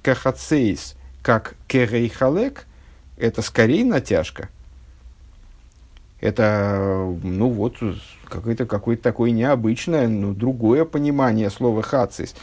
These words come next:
А, вос-, восейн лой эйд бе микро. И, кстати говоря, Ребе в скобочках замечает, такому объяснению,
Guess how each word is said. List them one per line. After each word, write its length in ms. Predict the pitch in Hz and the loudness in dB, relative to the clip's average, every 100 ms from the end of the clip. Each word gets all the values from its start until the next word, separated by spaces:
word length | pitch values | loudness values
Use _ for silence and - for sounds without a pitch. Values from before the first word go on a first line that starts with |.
| - - - | -20 -12 0
А, 520 | 107 110 107 104 107 | 4 4 4 4 2
вос-, 640 | 113 131 127 - 127 123 - | 2 2 2 2 2 2 4
восейн 600 | 120 117 151 160 156 135 | 2 2 0 0 0 0
лой 300 | 139 151 - | 2 2 0
эйд 240 | 139 147 139 | 2 2 2
бе 160 | 139 | 2
микро. 300 | 139 147 135 | 2 2 0
И, 320 | 120 - 131 110 | 0 2 2 2
кстати 480 | - - 113 104 | -2 2 2 2
говоря, 520 | 98 104 107 107 101 98 | -2 0 0 2 2 0
Ребе 260 | 101 95 | -2 -4
в 40 | 95 | -8
скобочках 580 | - - 101 90 107 | -6 -2 -2 -2 -4
замечает, 580 | 98 107 120 139 110 104 | -2 -2 0 0 0 0
такому 500 | 117 107 139 120 107 | -4 0 0 2 0
объяснению, 840 | 101 113 113 - 107 101 107 156 | 0 0 -2 -2 -4 -2 -2 -4